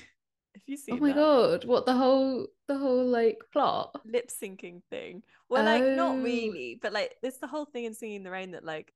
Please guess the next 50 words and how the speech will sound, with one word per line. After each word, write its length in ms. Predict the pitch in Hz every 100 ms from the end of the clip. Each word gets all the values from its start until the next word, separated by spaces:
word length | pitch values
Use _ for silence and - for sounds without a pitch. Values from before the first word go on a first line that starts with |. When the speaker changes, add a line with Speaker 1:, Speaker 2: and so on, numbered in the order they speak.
| _
Speaker 1:
one 200 | 170 196 196
of 80 |
them 160 | 180 170
can't, 380 | - 170 160 156 _ - - _ -
the, 160 | 175 -
the 120 | 185
main 540 | 180 185 180 180 165 160
Speaker 2:
Can't 180 | 185 185
Speaker 1:
actress 200 | 165 190
Speaker 2:
actually 140 | -
Speaker 1:
can't 120 | 180 180
Speaker 2:
sing. 400 | 180 170 180 180
Speaker 1:
sing. 120 | 190 -
And 140 | 175
then 100 | 170
when 120 | 175 202
Speaker 2:
Oh 20 |
Speaker 1:
they're 100 | 202
Speaker 2:
my 0 |
Speaker 1:
transferring 640 | 190 185 196 196 175 180
Speaker 2:
God. 100 | -
Speaker 1:
from, 140 | 180
like, 160 | 175 -
silent 480 | - 165 175 165 151
movies 420 | 165 151 151 151
to, 120 | -
like, 220 | 151 143
movies 300 | 156 156 151
where 100 | 160 147
you 60 |
actually 240 | - - 175
have 120 | -
to 100 | 202
speak, 540 | - - 175 - - _ - - 170
and 140 | 175
she 240 | - 180
has 280 | 202 170 185
a, 60 | 170
like, 240 | 151 143
voice 400 | 165 160 165 196 -
that 140 | 160 -
people 240 | 190 165
don't 220 | 156 -
like, 260 | 147 135 -
even, 200 | 180 165
like, 160 | 147 -
a 40 |
speaking 380 | - - 165 -
Speaker 2:
Ah. 200 | 494 508 240
Speaker 1:
voice. 220 | -